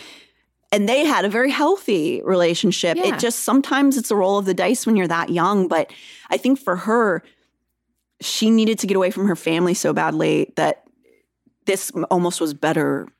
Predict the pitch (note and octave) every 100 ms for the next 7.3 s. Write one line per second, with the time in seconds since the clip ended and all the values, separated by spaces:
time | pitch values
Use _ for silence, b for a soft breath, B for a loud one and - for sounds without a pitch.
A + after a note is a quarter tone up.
0 | _ E3 E3 D#3 D3 - F3+ D#3 - F#3+
1 | G#3 A3 B3 B3+ G#3 - G3+ F3+ F#3 F#3
2 | F3+ F3+ F3+ F3+ F3+ A3 A#3 - F#4 G4
3 | D4 C#4 C#4+ C4+ A#3+ A3+ - G#3 G3+ D4
4 | E4+ G3 F#3 F#3+ F#3 F3+ F3+ F3+ F#3 B3+
5 | A#3+ - G#3+ - G#3+ A3 A3 G#3 - A3
6 | G#3+ A#3 G3+ G#3 A#3 A3 A#3+ A#3 G#3 G#3+
7 | E4+ G#3